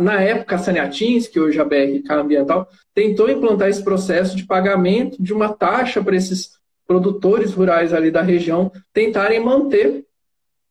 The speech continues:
né, as matas ciliares ali do corpo do, do, do, do Ribeirão Taquaruçu, algo que já é predeterminado por lei, mas para eles tentarem manter, justamente para tentar,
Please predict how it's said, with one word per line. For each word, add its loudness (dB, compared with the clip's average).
né, 0
as 0
matas 0
ciliares 0
ali 2
do 2
corpo 0
do, -2
do, 0
do, -10
do 0
Ribeirão 2
Taquaruçu, 0
algo 0
que 0
já 2
é 0
predeterminado -2
por 0
lei, 2
mas -2
para -4
eles -4
tentarem 0
manter, 0
justamente 0
para 0
tentar, 0